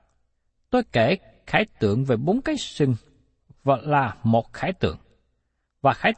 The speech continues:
tượng về bốn người thợ rèn tiếp theo là một khải tượng nữa. Nhưng có nhiều nhà giải nghĩa Kinh Thánh kết hiệp hai khải tượng này thành một, nhưng tôi không giải nghĩa,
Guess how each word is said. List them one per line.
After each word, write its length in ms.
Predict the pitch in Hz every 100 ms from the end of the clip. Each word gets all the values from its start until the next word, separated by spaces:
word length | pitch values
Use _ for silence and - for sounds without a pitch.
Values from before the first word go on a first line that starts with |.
| -
tượng 240 | 117 151
về 100 | 147
bốn 320 | 139 208 339
người 140 | 180 143
thợ 220 | - 139
rèn 280 | 135 139 131 - _ _
tiếp 120 | 285 -
theo 200 | 233 226 - _ _ _
là 180 | 123 127
một 260 | 101 110 -
khải 140 | 180
tượng 260 | - 98 110
nữa. 180 | 95 135 - _ _ _ _ _ _ _
Nhưng 180 | 202 240
có 80 | 311
nhiều 260 | 185 156
nhà 200 | 147 151
giải 260 | 131 107 175
nghĩa 200 | 127 175
Kinh 240 | - 226
Thánh 220 | 208 247 320 - _ _ _ _ _ _ -
kết 200 | 339 -
hiệp 220 | - 117
hai 360 | - - 226 233
khải 180 | - 214 -
tượng 220 | 104 135
này 80 | 120
thành 180 | - 104
một, 200 | 95 - - _ _ _ _ _
nhưng 160 | 165 185
tôi 180 | 202
không 380 | 190 220 196 170
giải 140 | 98 147
nghĩa, 320 | 110 92